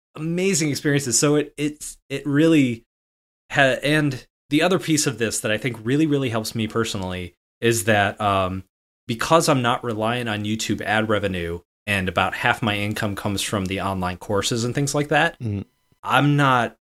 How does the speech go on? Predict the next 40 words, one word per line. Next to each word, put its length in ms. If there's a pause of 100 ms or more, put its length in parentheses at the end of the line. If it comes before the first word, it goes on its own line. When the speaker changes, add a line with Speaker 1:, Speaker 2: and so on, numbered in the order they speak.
(140)
Speaker 1:
um, 600 (300)
stuck 420
in 80
a 60
cycle 380
that 120
a 40
lot 220
of 60
YouTubers 480
are 40
stuck 280
in 120
where 100
they 120
have 260
to 80
keep 260
their 140 (120)
views 240 (100)
up. 280 (240)
Speaker 2:
Right. 280
Speaker 1:
And 140
have 260
to 100
get, 320
like, 480
I 120
know 220
a 40
lot 260
of 100
'em, 380
some 200
of 60
the 180 (200)
few 180
that 100
I've 160
met 380